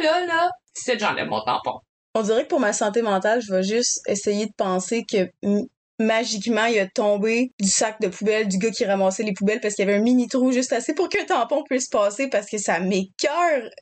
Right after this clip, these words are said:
Speaker 2: de m'imaginer quelqu'un juste sortir son tampon puis le <laughs> coller sur le trottoir en plein milieu de la nuit ou du, du jour, genre, ah.
Speaker 1: Mais la poubelle, c'est la théorie de ma fiancée.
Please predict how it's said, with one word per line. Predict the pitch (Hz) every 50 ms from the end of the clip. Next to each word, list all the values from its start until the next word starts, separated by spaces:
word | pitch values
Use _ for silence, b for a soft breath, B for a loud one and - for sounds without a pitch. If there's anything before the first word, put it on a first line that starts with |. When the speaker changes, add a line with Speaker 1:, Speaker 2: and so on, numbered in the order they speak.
| _
Speaker 2:
de | 226 226 247 233 233 233 226 226 - 254
m'imaginer | 269 277 269 277 269 262 254 247 262 320 349
quelqu'un | - 254 214 - 269 269 285
juste | 269 247 262 262 - -
sortir | - 262 247 - - 285 285 294
son | 285 277 233
tampon | 196 - 220 202 202 - 508 508 - 359
puis | -
le | 190 - - -
<laughs> | -
coller | 320 262 262 254
sur | 254 - - 277 277 -
le | 240 196
trottoir | - 294 311 294 294 277 262 233 240 220
en | -
plein | - 220 220 226
milieu | 233 214 214 240
de | 220
la | 226 196 180
nuit | 196 208 220 233 233
ou | 214
du, | 190 190 196 185 - - -
du | 226 214
jour, | 196 190 220 220 240 254 269 262
genre, | 254 254 233
ah. | - 240 233 190 B B B 427 B -
Speaker 1:
Mais | 330 330 330
la | 339 339 339 -
poubelle, | 370 320 302 415 554 587 -
c'est | - 311
la | 285 277 269
théorie | 269 294 269 254 262 262 311 392
de | 381
ma | 320 262 247
fiancée. | 240 - 277 240 226 233 220 - - 240 247 359 -